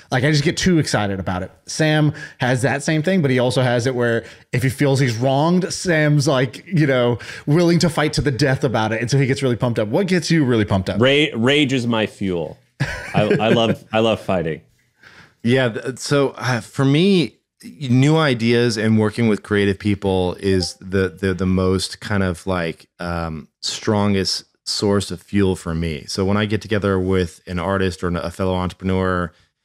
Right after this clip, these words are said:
Speaker 3: and I actually, it doesn't have to be someone that has created something big. Uh, it ha-, it has, it's rather someone that just has wild ideas that, that are potentially, um, uh, j-, just new, new ways of looking at the world.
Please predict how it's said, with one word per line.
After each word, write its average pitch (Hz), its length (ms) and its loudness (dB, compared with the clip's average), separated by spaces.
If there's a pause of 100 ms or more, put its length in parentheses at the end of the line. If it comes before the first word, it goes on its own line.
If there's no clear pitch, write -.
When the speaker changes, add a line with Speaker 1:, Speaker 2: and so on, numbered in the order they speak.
(160)
Speaker 3:
and 117 140 0
I 120 80 0
actually, 196 440 0 (120)
it 120 160 0
doesn't 147 260 -2
have 160 120 -2
to 156 80 -10
be 131 120 -2
someone 120 300 2
that 107 100 4
has 101 120 0
created 101 360 0
something 95 440 -2
big. 101 560 -2 (280)
Uh, 107 60 -2
it 101 140 -2
ha-, 123 280 -2
it 117 100 -4
has, 135 260 -4
it's - 240 -4
rather 127 260 0
someone 117 380 0
that 98 180 0
just 104 300 -2
has 98 420 -2 (380)
wild 110 440 0
ideas 98 640 0
that, 87 400 -4 (200)
that 92 340 -4
are 85 240 -8 (100)
potentially, 101 1120 -2
um, 85 580 -4 (800)
uh, 90 460 0 (420)
j-, - 180 -14
just - 240 -4
new, 165 220 4
new 147 260 2
ways 151 220 2
of 131 80 0
looking 135 260 0
at 120 80 -2
the 113 80 0
world. 98 400 0